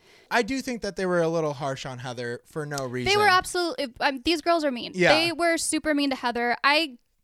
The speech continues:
Speaker 2: get, like, maybe f-, I, I think she didn't address Piper, which was rude.
Speaker 1: Mm-hmm.
Speaker 2: And, like, she didn't,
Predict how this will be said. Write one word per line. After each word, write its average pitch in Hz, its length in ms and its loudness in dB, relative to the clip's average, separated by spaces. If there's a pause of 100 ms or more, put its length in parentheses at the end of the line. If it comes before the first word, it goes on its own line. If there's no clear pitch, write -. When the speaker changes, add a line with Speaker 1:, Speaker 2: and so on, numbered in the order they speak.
(160)
Speaker 2:
get, 277 380 -4
like, 285 220 -2
maybe 254 300 -4
f-, - 180 -14 (320)
I, 254 400 2 (100)
I 262 140 0
think 285 180 -2
she 285 220 -4 (140)
didn't 285 260 2
address 262 260 0
Piper, 247 320 -2
which 247 160 -4
was 240 140 -8
rude. 220 300 -8
Speaker 1:
Mm-hmm. 156 360 -8
Speaker 2:
And, 254 140 -2
like, 254 160 -4
she 262 180 -6
didn't, 247 520 -2